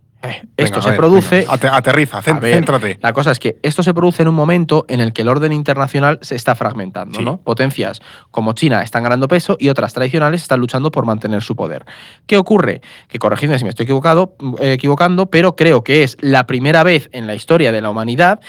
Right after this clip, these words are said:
Speaker 1: en la que se produce, eh, esta dinámica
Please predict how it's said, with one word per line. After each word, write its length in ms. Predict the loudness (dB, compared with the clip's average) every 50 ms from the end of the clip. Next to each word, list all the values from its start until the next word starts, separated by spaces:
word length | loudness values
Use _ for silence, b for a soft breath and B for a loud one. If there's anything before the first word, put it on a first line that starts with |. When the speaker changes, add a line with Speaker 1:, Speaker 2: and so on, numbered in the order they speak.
| B B B B
Speaker 1:
en 140 | 0 2 2
la 100 | 2 0
que 120 | -2 -4
se 140 | -4 -4 -2
produce, 680 | 0 0 0 0 0 0 -2 -2 -4 -4 -4 -4 -6
eh, 440 | -4 -2 -2 0 0 0 0 -2 -2 -2
esta 280 | -4 -4 -2 0 0 2
dinámica 580 | 2 2 2 2 2 2 2 2 2 2 2